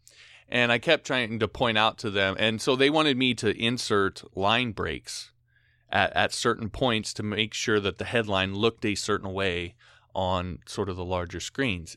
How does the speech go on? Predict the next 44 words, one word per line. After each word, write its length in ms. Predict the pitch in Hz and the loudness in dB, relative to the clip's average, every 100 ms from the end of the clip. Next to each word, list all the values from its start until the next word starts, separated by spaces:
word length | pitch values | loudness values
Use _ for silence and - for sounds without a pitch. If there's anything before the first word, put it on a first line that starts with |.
| - | -8
And 480 | 107 113 110 107 - _ _ _ _ _ _ _ _ - | -2 0 -2 -6 -10 _ _ _ _ _ _ _ _ 0
I, 400 | 107 113 113 104 - 92 | 4 6 4 0 -4 0
as 180 | 104 | 0
I 80 | 107 | 2
mentioned, 600 | 104 143 - 107 101 110 - _ | 2 0 0 -2 -4 -8 -14 _
I 140 | 95 104 | 0 2
was 280 | 104 95 92 | 2 0 -2
sort 440 | - - 117 107 | -6 -4 0 2
of 180 | 98 98 | 0 -2
the, 240 | 95 90 | 0 0
the 160 | 78 92 | -2 -4
champion 480 | - 120 113 110 104 | 0 0 0 -4 -2
of 220 | 92 92 | -4 -4
responsive 520 | 95 - 104 98 92 | -6 -2 -4 -4 -10
design 340 | 90 104 143 | -8 -2 -2
at 100 | 143 | -2
that 180 | 110 104 | -4 -4
point. 300 | - 95 92 | -4 -4 -4
And 120 | 90 90 | -6 -8
of 100 | 82 _ | -12 _
course, 340 | - 98 90 - | -6 -4 -4 -8
you 160 | 95 98 | -8 -2
guys 240 | 87 90 | 0 0
probably 340 | - 90 90 90 | -4 -4 -4 -6
all 160 | 90 | -6
know, 160 | 90 92 | -4 -2
listening 440 | 95 151 - 95 | -2 -2 -4 -8
to 100 | 92 | -8
this, 320 | 95 90 - - - - - _ - | -4 -4 -6 -16 -20 -20 -20 _ 0
that 300 | 104 98 85 | 2 2 2
line 440 | 95 98 123 123 | 0 2 2 0
breaks, 280 | 92 101 - | -2 -2 -2
hard 240 | - 110 | 2 2
line 300 | 101 98 120 | 2 0 0
breaks 260 | 95 92 - | -2 -2 -4
in 100 | 92 | -4
responsive 520 | 90 - 95 92 87 | -6 -4 -4 -4 -8
design 440 | 87 90 107 107 | -8 -4 -2 -2
is 160 | 82 85 | -6 -6
a 120 | 87 | -8
pretty 320 | - 147 147 | -4 -2 0
big 420 | 110 113 107 107 104 | 0 2 2 2 -2
no-no, 600 | 95 95 113 95 87 87 | -2 2 2 2 -2 -2
because 540 | 90 90 95 90 - | -6 -2 -2 -4 -10